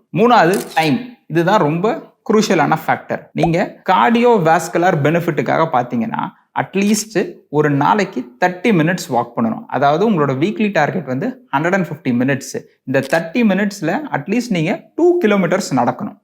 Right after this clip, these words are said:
இதே நீங்க வெயிட் லாஸை டார்கெட்டா வச்சு வாக்கிங் போறீங்கன்னா நீங்க ஒரு நாளைக்கு at least ஃபிஃப்டி மினிட்ஸ் வாக் பண்ணணும். ஒரு வாரத்துக்கு கியூமுலேட்டிவா டூ ஹண்ட்ரட் அண்ட் ஃபிஃப்டி மினிட்ஸ் வாக் பண்ணியிருக்கணும். அதே ஃபோர் கிலோமீட்டர் per hour ஸ்பீட்ல நடந்திருக்கணும். ரொம்ப முக்கியமான வாக்கிங்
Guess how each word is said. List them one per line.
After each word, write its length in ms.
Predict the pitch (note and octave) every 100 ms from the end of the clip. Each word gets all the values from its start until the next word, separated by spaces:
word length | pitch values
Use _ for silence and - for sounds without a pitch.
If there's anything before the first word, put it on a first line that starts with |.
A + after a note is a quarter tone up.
| -
இதே 460 | C#3 F3+ D#3+ G#3 -
நீங்க 220 | D3+ C#3
வெயிட் 300 | B2+ F3 A#3
லாஸை 280 | B3 A3+ F3
டார்கெட்டா 460 | D3 D3 D#3 E3 D3+
வச்சு 400 | B2+ - E3+ C4+
வாக்கிங் 360 | C#3 D#3+ F#3+ E3
போறீங்கன்னா 420 | C#3 A#2+ A#2 A2+ A2 - - -
நீங்க 200 | C3+ C3
ஒரு 200 | C3+ C3+
நாளைக்கு 680 | C3 F#3 G3+ G3+ D3+ F3+ - -
at 120 | C3+
least 240 | F3 G#3+ A3 - _
ஃபிஃப்டி 400 | - B3 - C#4+ E3
மினிட்ஸ் 260 | F3+ G3
வாக் 260 | C#3+ C3 -
பண்ணணும். 340 | C3+ A2 - -
ஒரு 200 | C3+ D3
வாரத்துக்கு 640 | C3 E3 A3+ - F3 E3+ F3
கியூமுலேட்டிவா 680 | G3 G#3 G#3 F#3 C#3+ D3 - -
டூ 200 | C#4+ C4
ஹண்ட்ரட் 120 | A#3+
அண்ட் 140 | A3 E3+
ஃபிஃப்டி 260 | - -
மினிட்ஸ் 300 | C3+ E3+ G#3
வாக் 200 | C3+ B2 -
பண்ணியிருக்கணும். 440 | C3 A#2+ - - - -
அதே 460 | C3+ F3+ F4 - -
ஃபோர் 240 | G#3 A#3+ A3
கிலோமீட்டர் 420 | G#3 G3+ G3 F#3
per 160 | D3+ C3+
hour 160 | C#3
ஸ்பீட்ல 460 | F3+ - D#3 D3+ D3
நடந்திருக்கணும். 500 | - A2 - - -
ரொம்ப 440 | C#3 D#3+ A3+ F#4 A3
முக்கியமான 500 | D#3+ A3 G3 F#3 F#3
வாக்கிங் 440 | C#3 D3 E3 C3